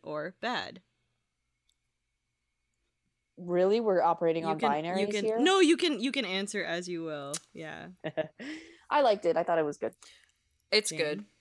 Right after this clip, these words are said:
Speaker 1: I think it's way better than a lot of the <laughs> movies we sadly have
Speaker 3: Absolutely.
Speaker 1: to watch. It was, like, relief on my brain to, like, watch a movie that didn't make me, like, sick <laughs> while watching it.
Speaker 2: <laughs> Oh my God.
Speaker 1: Uh, okay, um,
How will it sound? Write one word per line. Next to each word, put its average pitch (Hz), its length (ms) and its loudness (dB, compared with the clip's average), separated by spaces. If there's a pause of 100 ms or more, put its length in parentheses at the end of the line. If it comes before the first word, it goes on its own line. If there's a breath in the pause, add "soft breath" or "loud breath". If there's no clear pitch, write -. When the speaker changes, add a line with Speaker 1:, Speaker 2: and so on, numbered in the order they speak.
(840)
Speaker 1:
I 214 120 -2
think 277 180 -4
it's 294 360 -4
way 185 220 -2
better 180 340 0
than 170 380 -6 (140)
a 165 100 -8
lot 170 220 -8
of - 60 -16
the 202 80 -6
<laughs> 202 120 -2
movies 170 380 -8
we 160 140 -10 (120)
sadly 165 440 -8
have 151 100 -8
Speaker 3:
Absolutely. - 40 -10
Speaker 1:
to 175 60 -10
watch. 156 220 -8 (400 loud breath)
It 254 120 -2
was, 254 200 4
like, 269 240 0
relief 185 560 -4
on 185 160 -4
my 165 160 -4
brain 156 540 -8
to, 196 120 -8
like, 160 240 -10
watch 175 280 -8
a 196 60 -4
movie 165 260 -6
that 151 220 -10
didn't 160 240 -8
make 156 180 -12
me, 156 140 -10
like, 147 200 -14
sick - 600 -6
<laughs> - 100 -20
while 240 300 -4
watching - 320 -10 (100)
it. 320 180 -12
Speaker 2:
<laughs> - 160 -8
Oh 320 140 2
my 440 160 6
God. 226 720 6
Speaker 1:
Uh, 285 600 6
okay, 233 340 4
um, 202 440 -2